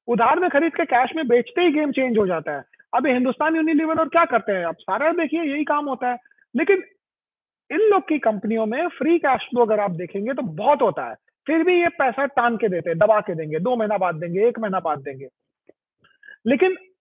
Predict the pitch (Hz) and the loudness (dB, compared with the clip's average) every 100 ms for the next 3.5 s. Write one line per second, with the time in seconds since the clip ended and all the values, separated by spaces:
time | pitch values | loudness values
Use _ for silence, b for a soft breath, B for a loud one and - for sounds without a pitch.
0 | _ _ _ _ _ _ _ - 226 285 | _ _ _ _ _ _ _ -6 -2 -2
1 | - 427 370 320 - 277 247 214 208 214 | 0 2 2 0 -2 0 2 0 0 -2
2 | 185 208 277 247 247 247 - 247 226 208 | 0 -2 -2 0 0 -2 -4 -4 -4 -4
3 | 214 185 - 214 | -2 -2 -4 -6